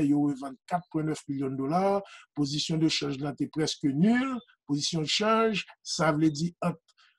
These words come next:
sa bank yo achte e sa yo vann, balans la, li prèske egal a zewo, yo vann prèske menm kantite ke yo t achte yè. Otou, to de chanj la,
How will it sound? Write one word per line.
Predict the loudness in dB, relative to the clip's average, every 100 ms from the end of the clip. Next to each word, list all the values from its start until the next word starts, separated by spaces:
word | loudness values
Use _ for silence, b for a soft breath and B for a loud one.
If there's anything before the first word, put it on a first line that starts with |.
| b
sa | -8 -2 4 6
bank | 6 2 2
yo | 2
achte | 0 -4 0 -2 -2 _ -2
e | 0
sa | 2 0 2
yo | 0
vann, | 2 2 2 -2 -4 B -6
balans | 2 2 4 2 0 0 0
la, | 2 -2 b b
li | -4 0 2 0 -4 -4
prèske | -2 -2 -4 0 0 0
egal | -4 0 0 0
a | -4
zewo, | -2 0 2
yo | 2 0
vann | -4 -6
prèske | -6 -4 -2
menm | 0 0
kantite | -2 -4 -6 -2 -2
ke | 0
yo | -4
t | -4
achte | -10 -8 -6
yè. | -2 2 2 0 -6 B B B _ _
Otou, | 4 6 6 6 6 2 -6 -14 4
to | 6 6
de | 4
chanj | 2 -2 -4 0
la, | 0